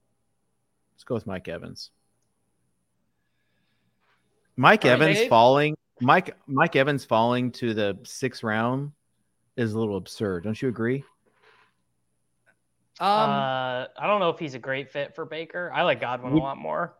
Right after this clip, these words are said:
Speaker 1: Yeah, Baker's just gonna throw it up. Would you rather have Keenan Allen or Mike Evans?
Speaker 3: Uh,
Speaker 2: Keenan.
Speaker 1: In a half point P P R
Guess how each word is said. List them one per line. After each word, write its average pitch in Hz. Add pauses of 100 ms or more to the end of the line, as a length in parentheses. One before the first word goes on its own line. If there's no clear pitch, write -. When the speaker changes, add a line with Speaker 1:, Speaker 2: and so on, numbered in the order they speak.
(340)
Speaker 1:
Yeah, 160
Baker's 180
just 180
gonna 156
throw 160
it 151
up. 120
Would 135
you 190
rather 233
have 165
Keenan 220
Allen 175
or 143
Mike 127
Evans? - (1300)
Speaker 3:
Uh, -
Speaker 2:
Keenan. 147
Speaker 1:
In 143
a 131
half 151
point 175
P 170
P 165
R 123